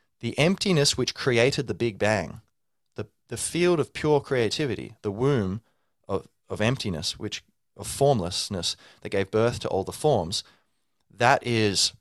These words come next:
present. It didn't go away. It's always been present. And in fact, we are it.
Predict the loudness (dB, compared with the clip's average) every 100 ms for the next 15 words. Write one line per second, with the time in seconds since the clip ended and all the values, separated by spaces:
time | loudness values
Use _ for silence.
0 | 0 4 6 4 2 -2 -6 _ _ -2
1 | 0 4 6 6 8 6 4 -2 2 6
2 | 6 4 0 2 2 2 -2 -6 _ _
3 | _ _ -6 -2 2 2 2 -2 0 6
4 | 8 8 4 -2 -8